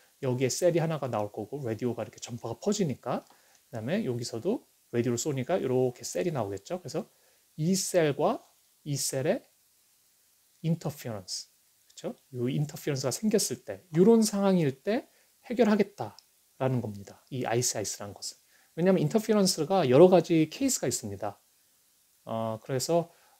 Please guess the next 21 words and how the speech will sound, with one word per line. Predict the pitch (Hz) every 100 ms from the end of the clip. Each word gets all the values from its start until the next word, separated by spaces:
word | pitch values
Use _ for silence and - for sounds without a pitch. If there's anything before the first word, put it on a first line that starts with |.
| _
요, | 131 131 131 127 127 -
이 | 151 160 - -
아이스 | 139 147 -
아이스라는 | 139 127 123 113
것은 | 110 208 220
바로 | - 131 135
요 | 127 -
인터셀, | 160 175 - 127 - 113 196 - _ _ _
셀과 | - 190 196 185 180 165 190 233 -
셀 | - - 202
간의 | 196 147 156 240 - _ _ _ _ _ -
인터피어런스가 | 160 175 - 151 131 117
생길 | 147 139 117
때 | - 95 - _ _ _ _
그것을 | _ 135 117 - 226 - _
조종하겠다. | - 147 143 135 110 101 - - -
코디네이션은 | - 185 170 151 143 131
뭐 | 113
조종이란 | - 131 147 127 113
뜻이, | 131 117 - _ _
뭐, | 127 107 104